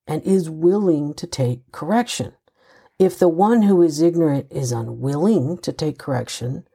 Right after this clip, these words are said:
then they're acting out of the flesh and they are actually evil.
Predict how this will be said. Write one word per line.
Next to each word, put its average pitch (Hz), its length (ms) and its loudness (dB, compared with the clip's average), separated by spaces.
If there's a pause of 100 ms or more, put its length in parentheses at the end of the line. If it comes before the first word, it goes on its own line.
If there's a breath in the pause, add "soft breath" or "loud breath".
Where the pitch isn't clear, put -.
(380)
then 175 140 -2
they're 175 160 4
acting 160 300 2
out 135 120 2
of 127 60 2
the 123 80 -2
flesh - 680 -4 (240)
and 131 160 -4
they 127 240 -4
are 120 380 -6
actually 120 680 -6 (280)
evil. 180 400 0